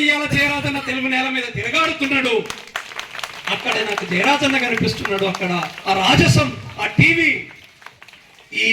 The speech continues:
లైన్లో మూడో ఫోటోలో కనిపిస్తున్నది నాకు. ఈ లైన్లో సెకండ్ ఫోటోలో తన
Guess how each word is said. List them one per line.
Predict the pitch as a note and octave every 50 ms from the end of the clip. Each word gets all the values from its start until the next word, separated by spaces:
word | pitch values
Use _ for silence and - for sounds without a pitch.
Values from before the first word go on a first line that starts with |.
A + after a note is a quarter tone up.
| A3+ A3 G#3+
లైన్లో | G#3+ A3 A3+ A3+ A3+ A3+ G#3 F#3+ F#3
మూడో | F3+ F#3 G3+ A3 - E3+
ఫోటోలో | F#3 F#3 F3+ F3+ F3+ E3+ D#3+ E3
కనిపిస్తున్నది | E3 E3 - C3+ - - - F3 E3 D3+ D3+ C#3 C#3
నాకు. | C3+ - - C3 A#2 A2 - - - - - - - C4+
ఈ | A#3+ B3 B3
లైన్లో | B3+ C#4 D4+ D#4 D4+ D4+ D4 C4+ A#3 - - - - - - B3+
సెకండ్ | - E4+ E4 E4+ E4+ F4 -
ఫోటోలో | C#4+ D#4 D#4 D4+ D4+ D4+ D4 C#4+ C4 A3 - - - - - - - _ _ _ _ _ _ _ _ _ _ _ _ _ _ _ - - - _ _ -
తన | - B3+